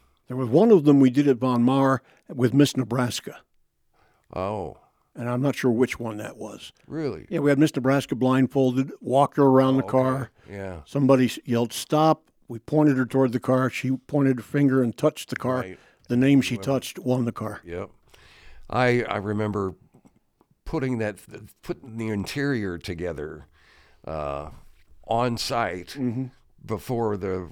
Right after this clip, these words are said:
Speaker 2: remote. I mean, still putting in the dash panels and the, you know, 'cause it was all torn apart from Eddie,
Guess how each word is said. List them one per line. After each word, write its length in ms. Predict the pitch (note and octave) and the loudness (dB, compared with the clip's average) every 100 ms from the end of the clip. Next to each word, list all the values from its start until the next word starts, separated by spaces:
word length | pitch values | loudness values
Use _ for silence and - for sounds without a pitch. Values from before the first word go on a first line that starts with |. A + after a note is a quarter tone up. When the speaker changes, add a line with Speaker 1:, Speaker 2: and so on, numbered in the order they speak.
| - | -10
Speaker 2:
remote. 560 | G2+ G#2+ A2 F#2+ - _ - - _ | -6 -2 -2 -4 -6 _ -20 -20 _
I 80 | G2 | -8
mean, 260 | G2+ G2 F#2+ | -4 -4 -6
still 380 | - B2 G#2+ F2+ - | -8 -6 -6 -8 -16
putting 260 | B2+ A2+ A2+ | -14 -12 -8
in 240 | G#2+ G#2 | -8 -8
the 160 | G#2 G2 F2+ - _ - | -10 -12 -18 -20 _ -8
dash 320 | B2 A2+ - | -6 -6 -6
panels 540 | C#3+ A#2 G#2 A2 G2 | -4 -4 -4 -8 -8
and 120 | G#2 G2 | -8 -10
the, 100 | F#2+ - A2 | -10 -16 -16
you 100 | A2 | -10
know, 300 | F#2+ F2 E2 _ _ _ _ _ | -8 -8 -10 _ _ _ _ _
'cause 200 | A#2+ G2 | -12 -4
it 80 | C#3 | -4
was 160 | B2+ G#2 | -4 -4
all 140 | G2+ | -6
torn 220 | G#2+ G#2 | -6 -8
apart 320 | G2 G2+ F#2+ | -6 -6 -8
from 240 | - F#2 F2+ | -10 -12 -12
Eddie, 340 | G2 F#2+ F2 | -10 -12 -12